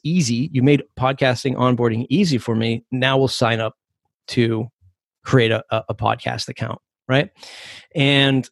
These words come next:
like, I just spent seven, I s-, I created a seven-minute video the other day for a customer who was,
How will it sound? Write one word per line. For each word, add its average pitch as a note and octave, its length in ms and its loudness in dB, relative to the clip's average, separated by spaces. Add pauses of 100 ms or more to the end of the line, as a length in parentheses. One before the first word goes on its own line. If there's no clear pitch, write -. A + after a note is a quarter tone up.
(1200)
like, C#3 160 -4
I D#3+ 140 0
just F3 160 2
spent D3+ 280 0
seven, D3+ 440 2
I C3+ 60 2
s-, B2+ 240 2
I C3+ 80 2
created D3 340 0
a B2+ 140 -2
seven-minute D3 540 2
video B2 300 2
the A#2 120 -2
other A2 160 0
day A2+ 140 -2
for A2+ 260 -4
a A2+ 100 -10
customer A#2 640 -6
who B2 460 -4 (160)
was, B2+ 460 0